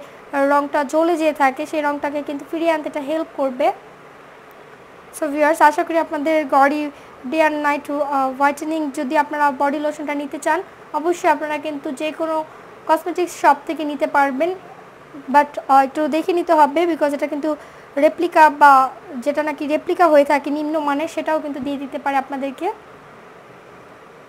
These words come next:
ভিউয়ার্স, এটার প্রাইস হচ্ছে থ্রি ফিফটি টাকা বা তিনশো পঞ্চাশ টাকা।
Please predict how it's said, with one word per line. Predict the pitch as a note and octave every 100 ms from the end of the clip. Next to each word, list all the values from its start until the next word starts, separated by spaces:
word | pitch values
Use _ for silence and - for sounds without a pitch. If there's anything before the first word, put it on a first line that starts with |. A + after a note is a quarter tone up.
| - - - - - - -
ভিউয়ার্স, | D#4 E4
এটার | E4 D#4
প্রাইস | D#4 D4+
হচ্ছে | E4 F4 E4+
থ্রি | - F4
ফিফটি | F4 E4+ D#4
টাকা | C4+ C4 E4+ G#4+ - - -
বা | C#4+
তিনশো | D#4+ D#4 D#4+
পঞ্চাশ | C#4+ C4+ C4 -
টাকা। | A#3+ A#3